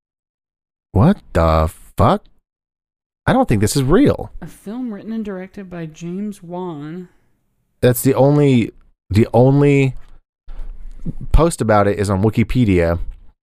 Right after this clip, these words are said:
Speaker 1: ab-, and with the name Protocol: A Star Wars Story, and nowhere else is there anything about it. I don't think it's real. I think it's a f-, a fan-made idea of something. And they were like, "We would cast Doug Jones if we could."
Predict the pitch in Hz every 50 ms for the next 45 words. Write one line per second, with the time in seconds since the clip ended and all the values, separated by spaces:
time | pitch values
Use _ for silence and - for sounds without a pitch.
0 | _ _ _ _ _ - - 104 107 98 - - - - 107 - 107 107 104 113
1 | 104 - - - - - - 117 104 95 107 107 104 87 - - 113 104 - 110
2 | 98 95 - 120 120 117 107 98 - - 98 95 92 - - - - - _ _
3 | - - 107 110 110 113 123 135 143 151 156 147 147 123 107 123 113 85 69 60
4 | - - - - - - - - - - _ _ _ _ _ _ _ _ _ _
5 | _ - 110 98 87 110 110 - 110 117 120 101 - 104 95 90 87 85 80 -
6 | - 65 - - - - - - _ _ _ _ _ - - 98 117 135 143 -
7 | 104 104 - - 127 147 117 82 82 - - 123 120 113 107 92 - 98 87 -
8 | - - - 95 - - 113 113 117 117 110 107 104 101 98 - - 95 92 87
9 | 80 87 107 131 107 82 - - - - - - - - - _ _ _ _ _
10 | _ _ _ _ _ _ _ _ _ - - 98 85 - - 95 85 69 - 80
11 | 76 - - - - 95 95 104 101 104 98 95 - 110 104 104 120 123 120 -
12 | - 113 101 90 - - - 104 92 85 82 104 101 95 90 85 87 - - 87
13 | 78 - 117 104 87 - - - 98